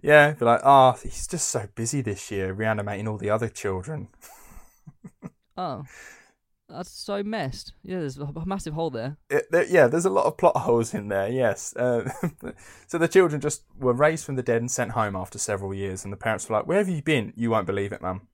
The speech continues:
Speaker 1: <laughs> "You will not believe where
Speaker 2: Yeah.
Speaker 1: I've been."
Speaker 2: I got massacred, and for some reason he kept the, my remains for how many years?
Speaker 1: Yeah, and, and Santa didn't kill the man that killed me. No, he's just made him his little bitch.
Speaker 2: Mm.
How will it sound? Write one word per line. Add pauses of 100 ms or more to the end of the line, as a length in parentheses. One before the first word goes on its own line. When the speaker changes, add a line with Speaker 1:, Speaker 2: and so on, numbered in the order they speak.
(160)
Speaker 1:
<laughs>
"You
will
not
believe
where
Speaker 2:
Yeah.
Speaker 1:
I've
been." (720)
Speaker 2:
I
got
massacred,
and
for
some
reason
he
kept
the,
my
remains
for (140)
how
many
years?
Speaker 1:
Yeah,
and,
and
Santa
didn't
kill
the
man
that
killed
me.
No,
he's
just
made
him
his
little
bitch. (1300)
Speaker 2:
Mm.